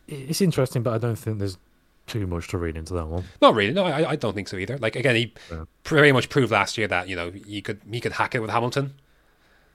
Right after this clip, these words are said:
Speaker 1: Yeah, unless the relationship between him and Hamilton breaks down, then, uh,
Speaker 2: In
Speaker 1: yes.
Speaker 2: which case, like, you know, you're, I think Hamilton's more likely to walk first than,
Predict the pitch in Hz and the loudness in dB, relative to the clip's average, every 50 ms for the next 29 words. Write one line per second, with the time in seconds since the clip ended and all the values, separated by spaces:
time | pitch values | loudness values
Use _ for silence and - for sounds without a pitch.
0 | _ _ _ - 110 110 98 87 82 - 113 117 110 104 101 - - - - - | _ _ _ 0 2 4 4 2 2 0 -2 0 0 0 -2 -4 -8 -10 -6 -2
1 | 104 98 98 98 95 92 87 92 87 - 95 85 80 - 92 85 87 87 82 78 | 0 0 2 2 2 2 0 -2 -4 -6 -6 -4 -2 -2 0 0 0 -2 -4 -6
2 | 80 82 82 78 - 82 73 85 78 78 - - - 78 76 73 76 78 76 76 | -8 -8 -8 -10 -10 -10 -8 -8 -8 -10 -10 -12 -12 -10 -10 -10 -10 -12 -12 -10
3 | 76 80 80 - - _ _ - - - 139 135 135 143 139 - - 131 113 110 | -10 -12 -12 -14 -18 _ _ -8 0 2 4 6 6 6 6 6 6 6 6 6
4 | - 117 104 101 - 117 104 90 87 92 92 95 107 - - 101 113 110 - - | 6 4 4 4 2 0 0 0 0 -2 -4 -6 -6 -4 -6 -4 -4 -4 -2 0
5 | 113 107 104 104 98 90 95 92 90 87 87 101 92 - 85 82 92 95 92 87 | 0 0 0 -2 -6 -4 -4 -2 -2 -2 -4 -4 -6 -8 -6 -4 0 0 0 -2
6 | - - - 101 82 82 - - - - 90 82 80 76 76 76 - | -2 -4 -4 -4 -2 -2 -4 -8 -6 -4 -4 -4 -4 -6 -10 -14 -18